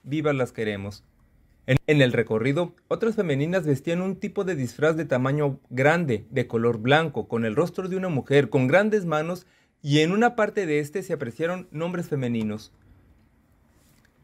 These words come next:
Algunas de las protestantes participaron en el recorrido montadas en sus respectivas bicicletas. Una de ellas cargaba una cartulina con la leyenda, "En Ensenada merecemos ciclovías seguras, gobernantes que impulsen un desarrollo urbano sustentable,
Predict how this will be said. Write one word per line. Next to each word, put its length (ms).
Algunas 360
de 100
las 140
protestantes 640
participaron 600
en 180
el 100
recorrido 460
montadas 440
en 120
sus 100
respectivas 580
bicicletas. 720
Una 220
de 160
ellas 240
cargaba 380
una 200
cartulina 520
con 120
la 100
leyenda, 600
"En 160
Ensenada 480
merecemos 560
ciclovías 560
seguras, 560
gobernantes 800
que 120
impulsen 520
un 120
desarrollo 500
urbano 400
sustentable, 920